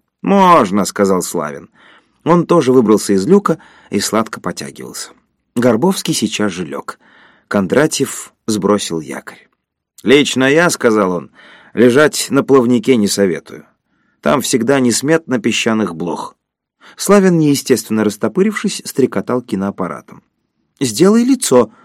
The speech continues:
строго сказал он. Кондратьев сделал лицо. «Прекрасное лицо!» воскликнул Славин, припадая на колено. «Я не все понял насчет песчаных блох», подал голос Горбовский. «Они что, Сергей Иванович, прыгают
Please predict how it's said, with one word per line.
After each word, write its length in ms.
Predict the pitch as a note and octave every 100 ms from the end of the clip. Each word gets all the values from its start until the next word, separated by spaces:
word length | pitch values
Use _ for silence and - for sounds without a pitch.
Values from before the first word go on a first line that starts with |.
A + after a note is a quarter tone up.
| _
строго 340 | - C#3 D3
сказал 400 | F3 - B2 B2 -
он. 220 | D#2 C#2 _ _ _ _ -
Кондратьев 800 | G2 E2 F#2 B2+ C#3+ B2+ - _ _ -
сделал 600 | G#2 D#2 G2 C#2+ D#2 E2
лицо. 480 | F#2 - - - - _ _ _ _ _ _ -
«Прекрасное 800 | B2+ A#2 - G2+ F#3+ - C#4
лицо!» 480 | D#4 E4 - G3+ F#2+ - - -
воскликнул 500 | A#2 - B2 G2 F2
Славин, 440 | - F#3 F3 D#3 - _
припадая 520 | - B2+ G#2 F2+ G#2
на 100 | G2
колено. 460 | G2 F2 D2 C#2 - _ _ _ - - - _
«Я 180 | F3 G3+
не 140 | G#3
все 240 | G3 - G#3
понял 340 | G3+ F#3+ F3+
насчет 340 | F3 E3+ F3
песчаных 520 | F3+ E3+ - F#3+ G3 F#3
блох», 420 | F3 G#2 E2 -
подал 300 | B2 A#2+ A#2+
голос 340 | G#2 A2+ G2+
Горбовский. 600 | G#2 A#2+ F#2+ E2+ - G#2 - -
«Они 300 | - G3+ A#3
что, 280 | A3 - F#3
Сергей 320 | C#3+ F3 E3
Иванович, 300 | D3+ C#3+ C#3
прыгают 520 | - D4+ C4+ D#3 G#2+